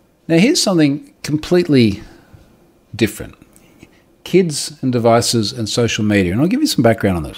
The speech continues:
So, Graham Cluley, top-notch journo over there in the U K, cyber journo, published, uh, a story the other day. Uh, actually, he linked to the story. Did he write the story? I don't think he wrote the story.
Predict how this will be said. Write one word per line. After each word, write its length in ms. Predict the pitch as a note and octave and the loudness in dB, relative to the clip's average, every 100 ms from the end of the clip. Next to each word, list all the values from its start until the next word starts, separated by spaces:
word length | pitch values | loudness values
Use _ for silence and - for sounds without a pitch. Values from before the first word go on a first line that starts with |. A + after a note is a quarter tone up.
| - | -14
So, 300 | - B2 A2 - - - - - - - - - - - - - - - _ _ - - _ | -4 -2 -2 -6 -18 -20 -20 -20 -20 -20 -20 -20 -20 -20 -20 -18 -18 -18 _ _ -20 -20 _
Graham 300 | D#3+ G#3 G#3 | 2 2 2
Cluley, 440 | G3+ D#3 G2+ D#2+ - _ _ _ _ _ _ - - | 2 2 2 -4 -14 _ _ _ _ _ _ -20 -6
top-notch 440 | F#2 F#2 C#3 C3+ - | -4 0 -2 -2 -4
journo 420 | A2 G2 B2 F#3 - | -4 -4 -6 -10 -6
over 180 | A#2 G#2+ | -4 0
there 120 | G#2+ | 0
in 80 | G#2+ | 2
the 80 | G2+ | 2
U 120 | G2 | 0
K, 320 | G2 F#2+ F#3+ F3+ - - | -2 -4 -6 -10 -18 -20
cyber 340 | - C3 B2 | -6 0 0
journo, 420 | G#3 G3+ G#2 - - - - - - - - - - - - - - - - - - - - - _ _ _ | 0 -2 -2 -4 -6 -12 -16 -18 -18 -20 -20 -20 -14 -12 -12 -14 -12 -12 -14 -16 -20 -20 -20 -20 _ _ _
published, 480 | F3+ F#3 F3+ - - | -4 -2 -2 -4 0
uh, 380 | C#3+ C3 B2+ B2 - | 2 2 0 -4 -8
a 40 | |
story 340 | - C#3+ C3+ | -4 0 2
the 100 | A#2+ | 2
other 120 | A#2 A2 | 0 2
day. 320 | A2 G#2 F#2+ - - - - | 2 0 -4 -14 -20 -20 -6
Uh, 580 | A2 A2 A2 A2 G#2+ G#2+ | -2 2 2 2 2 0
actually, 260 | C3 - A#2+ | -2 -2 0
he 200 | A2 F3 | 0 2
linked 440 | D3+ D3 D#3 - - | 4 2 2 -6 -2
to 120 | A#2+ | 0
the 100 | G#2 | 0
story. 460 | - G#2 F2 D2+ | -2 -2 -2 -4
Did 200 | D#2+ A#2 | -4 0
he 120 | A2 D#3 | 0 2
write 440 | A2 G#2+ B2+ - | 2 2 0 -4
the 80 | A#2 | -4
story? 260 | - A#2 C#3+ | 0 0 0
I 40 | |
don't 100 | C#3+ | 0
think 140 | C#3 | 0
he 100 | B2 | 2
wrote 220 | A2+ G#2 - | 2 0 -2
the 80 | |
story. 340 | - F2+ D#2 | -4 -4 -4